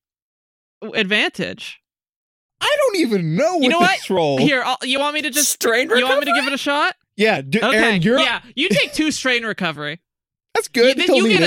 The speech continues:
Speaker 2: it.
Speaker 1: second wind. You are gonna fucking tackle her.
Speaker 2: Mm-hmm.
Speaker 1: Um, and as she, as she sort of runs, um, oh my God. Yeah, like, like, there's the rain, like,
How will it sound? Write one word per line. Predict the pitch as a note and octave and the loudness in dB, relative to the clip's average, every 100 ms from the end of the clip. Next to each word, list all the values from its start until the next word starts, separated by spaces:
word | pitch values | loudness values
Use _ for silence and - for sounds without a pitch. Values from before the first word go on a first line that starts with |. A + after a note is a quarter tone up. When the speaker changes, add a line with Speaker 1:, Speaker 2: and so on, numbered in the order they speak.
| C#4 | 0
Speaker 2:
it. | A3+ | -2
Speaker 1:
second | C4 B3 B3+ | -2 -2 -6
wind. | G#3+ G3 E3+ | -4 -6 -6
You | D#3+ B3+ | -4 -2
are | F#4 | 0
gonna | B3 A#3 | 0 -2
fucking | F#3+ - A3+ B3+ A3+ | -4 -4 -4 -4 -6
tackle | - E3 E3 - D3 | -4 -4 -4 -6 -6
her. | D#3+ C3+ - _ _ | -6 -6 -10 _ _
Speaker 2:
Mm-hmm. | D#3+ D#3+ F3 G#3+ - _ _ _ _ _ _ _ _ - | 2 4 4 2 -4 _ _ _ _ _ _ _ _ -2
Speaker 1:
Um, | A#3 G#3+ F#3+ F#3 F#3 _ _ _ _ _ _ _ - | 0 2 0 -4 -10 _ _ _ _ _ _ _ -4
and | A3+ | -2
as | A3+ - | -2 -2
she, | - C4 - | -4 -4 -4
as | A3+ | -6
she | - | -6
sort | C#4+ C#4+ A#3+ | -4 -4 -4
of | F3+ | -4
runs, | F3+ F#3+ F3+ D#3 - - _ F#3+ - - F#3 | -2 -2 -2 -6 -12 -20 _ -20 -14 -10 -4
um, | A3 G3+ F#3+ F#3 - _ _ _ - | 0 0 -2 -8 -20 _ _ _ -2
oh | G#3 | -2
my | G#3 E3 - | -2 -8 -10
God. | C3+ E3+ F#3+ A3 - A3 A3+ | -10 -8 -8 -10 -16 -20 -8
Yeah, | B3 C4 A3+ | -2 -2 0
like, | A#3+ A#3 _ _ _ _ - | -2 -4 _ _ _ _ -6
like, | C#4+ C4+ | -4 -2
there's | D#4+ | -4
the | D#4+ C4 | -4 -4
rain, | A3+ A#3 B3 A3 | -2 -2 -2 -4
like, | G3+ F3+ | -4 -4